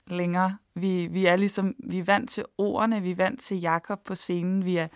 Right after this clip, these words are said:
vi er vant til udviklingen, og på en eller anden måde har en forestilling brug for sit publikum til, øh, at have første mødet, og at se, hvad er det egentlig, det vi har lavet,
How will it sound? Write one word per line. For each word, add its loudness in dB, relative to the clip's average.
vi -4
er -4
vant 2
til -6
udviklingen, 2
og -2
på -2
en 4
eller 2
anden 2
måde 4
har 0
en -2
forestilling 0
brug 0
for -4
sit -4
publikum -2
til, 2
øh, 4
at -10
have -2
første 0
mødet, 2
og 0
at 0
se, 0
hvad 4
er 4
det 0
egentlig, -2
det 0
vi 4
har 4
lavet, 2